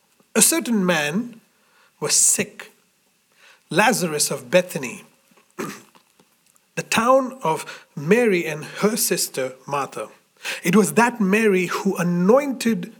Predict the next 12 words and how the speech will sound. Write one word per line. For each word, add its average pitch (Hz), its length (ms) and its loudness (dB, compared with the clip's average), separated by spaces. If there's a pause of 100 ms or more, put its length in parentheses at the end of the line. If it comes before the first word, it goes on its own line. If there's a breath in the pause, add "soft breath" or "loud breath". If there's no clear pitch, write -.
the 170 140 -2
Lord 170 540 2 (280 loud breath)
with 165 160 -6
fragrant 202 640 -2 (120)
oil 165 420 2 (280 loud breath)
and 151 320 -6
wiped 220 360 0
his 208 280 -2
feet 214 460 -2
with 151 220 -6
her 147 120 -4
hair, 175 360 0